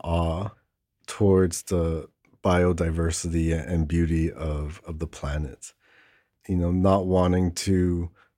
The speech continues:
break her heart in a way, which I think would have broke my heart if I had to kind of tell her, um, the situation of, of birds in Hawaii, which, you know, is an animal that she especially loves.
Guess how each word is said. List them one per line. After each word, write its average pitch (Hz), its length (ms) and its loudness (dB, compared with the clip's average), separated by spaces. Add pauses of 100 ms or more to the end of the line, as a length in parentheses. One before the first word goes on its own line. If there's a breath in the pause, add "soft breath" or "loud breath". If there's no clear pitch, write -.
break 98 360 4
her 104 180 4
heart 101 340 2
in 98 140 2
a 85 100 2
way, 82 320 -2
which 82 400 -8
I 85 60 -6
think 80 280 -4
would 82 160 0
have 80 140 -4
broke 85 260 0
my 90 220 4
heart 80 420 -2
if 82 240 -6
I 80 100 -2
had 80 260 0
to 80 280 -4 (360 soft breath)
kind 85 240 -2
of 78 100 -6
tell 90 300 2
her, 82 360 0 (460 soft breath)
um, 76 480 -4 (440)
the 92 140 -4
situation 82 800 0
of, 78 180 -2
of 80 300 -6 (140)
birds 82 560 -4
in 85 200 -2
Hawaii, 76 440 -6
which, 76 420 -10 (280)
you 85 80 -4
know, 73 240 -4
is 82 180 -2
an 85 80 0
animal 82 400 0
that 76 140 -8
she 73 340 -8
especially 78 680 -4
loves. 65 380 -14